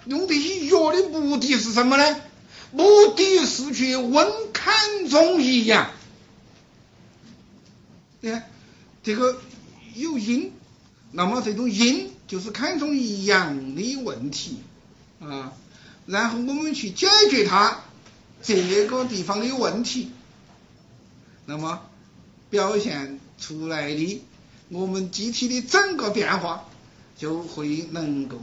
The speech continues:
回归正常，我们的很多临床症状就会让它消除掉。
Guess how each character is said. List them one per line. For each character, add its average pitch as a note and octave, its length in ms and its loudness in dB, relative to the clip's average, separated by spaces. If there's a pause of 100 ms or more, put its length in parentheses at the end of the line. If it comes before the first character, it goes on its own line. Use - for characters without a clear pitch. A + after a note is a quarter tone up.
回 C3+ 240 -8
归 E3+ 220 -6
正 G3+ 180 0
常， A#3+ 260 0 (960)
我 G3 140 -2
们 A3+ 180 -2
的 C4+ 140 -2
很 F#4+ 360 -2
多 D4+ 220 -6
临 A3+ 260 -4
床 A3+ 200 -4
症 G#3+ 320 2
状 A#3+ 280 4 (960)
就 C#3 280 -8
会 B2 280 -12
让 A#2+ 220 -14
它 C#3 180 -10
消 A#3+ 240 2
除 A#3+ 140 -4
掉。 C#3+ 140 -12